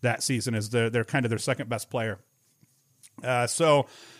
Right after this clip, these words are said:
he's gonna play big. They're gonna watch him. Uh, Jack Thompson, goalkeeper for Denver, fifty-eight percent save percentage against Utah. Last meeting versus Duke was atrocious. Three saves versus five goals against.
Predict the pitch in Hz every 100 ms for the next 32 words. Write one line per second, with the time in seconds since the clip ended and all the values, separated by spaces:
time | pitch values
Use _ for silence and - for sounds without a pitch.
0 | _ 202 175 185 170 180 156 160 143 143
1 | 143 147 143 147 143 - 135 127 131 127
2 | 120 107 143 175 208 - 180 175 180 -
3 | 190 160 160 175 - 180 180 170 - 165
4 | 170 135 143 160 156 160 180 170 175 160
5 | 147 175 123 165 156 - - 208 139 127
6 | 135 - 147 175 165 160 156 - - 113
7 | 147 185 - 165 175 175 147 160 147 110
8 | 156 160 143 117 123 - - 143 160 -
9 | 107 - - 147 190 190 180 165 160 147
10 | - - - 120 151 143 131 - 160 170
11 | 170 143 151 131 123 135 131 -